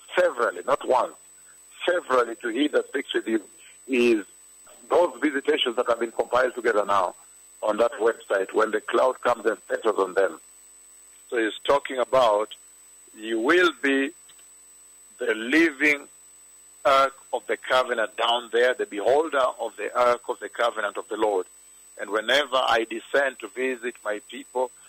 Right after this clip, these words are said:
to visit you, to empower you, to identify you, to enable you on this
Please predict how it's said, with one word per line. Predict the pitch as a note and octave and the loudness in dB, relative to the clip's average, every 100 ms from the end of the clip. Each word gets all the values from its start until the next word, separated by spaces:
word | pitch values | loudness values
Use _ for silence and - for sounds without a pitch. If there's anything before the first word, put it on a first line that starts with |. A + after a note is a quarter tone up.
| - - | -20 -12
to | A#2 | -8
visit | B2+ D3 B2 B2 - | -2 -2 -2 -2 -2
you, | B2 C#3 C#3+ B2 - _ _ _ - | 0 0 0 -2 -10 _ _ _ -6
to | A2+ | -4
empower | A2 - C3 C3+ B2+ | -2 0 2 4 2
you, | B2 C3 A#2+ | 0 -4 -4
to | A2 | -2
identify | A2+ A#2 B2 B2 - B2+ B2+ | 0 0 -4 -6 -4 2 2
you, | B2 A2 A#2+ A2+ G2 _ _ _ | 0 -6 -8 -8 -8 _ _ _
to | A#2 | -4
enable | A2 B2 C3+ A#2+ A#2+ | -2 -2 -2 -2 -2
you | B2 A2+ | 0 0
on | G#2 | -2
this | B2+ | -8